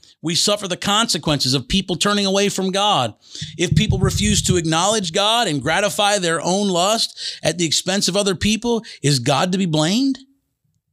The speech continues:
The Bible teaches the responsibility of people for their actions, and the same goes for wars and rumors of wars. As Cordell Hull commented, "War is not an act of God,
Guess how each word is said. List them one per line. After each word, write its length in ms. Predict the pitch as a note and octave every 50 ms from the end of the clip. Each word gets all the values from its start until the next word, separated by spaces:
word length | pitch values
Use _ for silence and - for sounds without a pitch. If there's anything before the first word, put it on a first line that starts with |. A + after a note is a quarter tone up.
| _ _ _ _ _ _ _ _ _ _ -
The 80 | E3
Bible 340 | C#3+ - F#3+ A#3+ C4 B3 G#3+
teaches 380 | - - A#3+ A#3 A#3+ A3 G3+ D#3
the 80 | F3
responsibility 840 | F3+ F3+ - - - G3 G3+ G#3 G#3 - F#3 E3 D3 G3 G#3+ A3 G3
of 140 | F3+ D#3+ -
people 260 | - G#3 G#3 G#3 G3+
for 160 | F3 - G3 F3
their 140 | F3 E3+
actions, 680 | E3+ F3 F#3+ G3 F#3+ - - C3 A#2 D3 D3+ - - - _ _ _ _ _ _ _ _ _ _ _ _ -
and 120 | B2+ C3+
the 60 | C#3
same 320 | - - F#3 F#3 G3 G3+ F#3+
goes 340 | F3 E3+ F3+ F#3+ G3 F#3 -
for 220 | - - C3 B2+
wars 520 | C3 C3+ C#3+ E3 F3+ F#3+ F#3+ F#3+ F#3 D3+
and 420 | D#3 D#3 D3+ D3 C#3+ C#3+ C#3 F#2+ D3
rumors 380 | D#3 F3+ F#3+ F3 D#3 B2+ A2+
of 80 | A#2+ A2
wars. 480 | A#2 A2+ A2 A2 A2+ B2 - - - _ _ _ _ _ _ _ _ _ _ _ _ _ _ _ -
As 180 | C3 C3+ B2+ -
Cordell 540 | - - G3 G3 F#3 E3+ E3+ E3 D#3+ D3+ C3
Hull 420 | - F3+ F#3+ F3+ D#3+ D3 C#3 B2+
commented, 600 | - - D#3 D3+ C#3+ C#3+ C#3 C#3 C#3 C3+ B2+ - - _ - - - - _ _ _
"War 400 | B2 C#3 E3+ G3 F#3+ F3 D#3 D3+
is 160 | C#3+ C3 C3
not 220 | D#3 D#3 D#3+ D#3
an 80 | D3 D3
act 260 | C#3 D#3 D#3 C3 -
of 140 | C#3 A#2+ A#2+
God, 500 | B2 D3 D#3+ D3+ B2+ A#2 A#2 B2+ B2